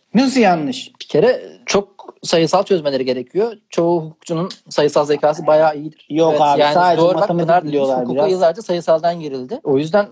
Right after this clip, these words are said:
Speaker 2: yanlışsın Cemil Marki. Ben yanlışı yanlış derim. Bayağı av-, avukatların
Speaker 1: Ya bu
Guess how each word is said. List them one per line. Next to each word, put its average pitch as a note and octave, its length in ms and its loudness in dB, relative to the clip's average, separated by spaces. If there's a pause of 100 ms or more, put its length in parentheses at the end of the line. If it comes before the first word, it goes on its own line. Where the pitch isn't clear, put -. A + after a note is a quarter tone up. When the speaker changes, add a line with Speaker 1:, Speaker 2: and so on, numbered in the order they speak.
Speaker 2:
yanlışsın D#3+ 500 -2
Cemil D3+ 200 -2
Marki. G3+ 340 -4 (100)
Ben C#3+ 80 2
yanlışı F3 380 2
yanlış G#3 320 -2
derim. F3+ 180 0 (280)
Bayağı E3 520 0
av-, E3 240 -2
avukatların F3 640 -4 (280)
Speaker 1:
Ya G3+ 280 4
bu F3 40 -4